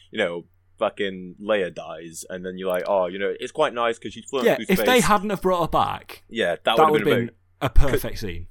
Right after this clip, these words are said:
Speaker 1: Yeah, 'cause, you know, you see all the, like, water vapor crystallizing on her face, and, you know, she looks quite peaceful and sweet. Oh,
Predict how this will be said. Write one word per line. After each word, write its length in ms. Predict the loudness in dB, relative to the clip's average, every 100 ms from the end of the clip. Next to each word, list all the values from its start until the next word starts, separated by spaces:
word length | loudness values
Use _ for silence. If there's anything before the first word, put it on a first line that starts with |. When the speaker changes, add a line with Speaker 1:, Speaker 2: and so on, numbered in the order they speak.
| -14
Speaker 1:
Yeah, 240 | 0 0 2
'cause, 200 | -2 -4
you 80 | -2
know, 80 |
you 120 | -2 -2
see 120 | -2
all 80 | -2
the, 120 | -2 -6
like, 300 | -8 -8 -10 -20 _
water 420 | -14 -2 0 0 0
vapor 300 | -2 -2 -6
crystallizing 680 | -4 -6 -2 -2 -2 -2
on 100 | -10 -10
her 40 |
face, 440 | -4 -2 -2 -8
and, 120 | -14 -12
you 100 | -12
know, 60 |
she 140 | -12 -14
looks 140 | -14
quite 240 | -10 -10
peaceful 420 | -8 -12 -10 -12 -12
and 100 | -14
sweet. 320 | -16 -16 -16 -20 -20
Oh, 180 | -20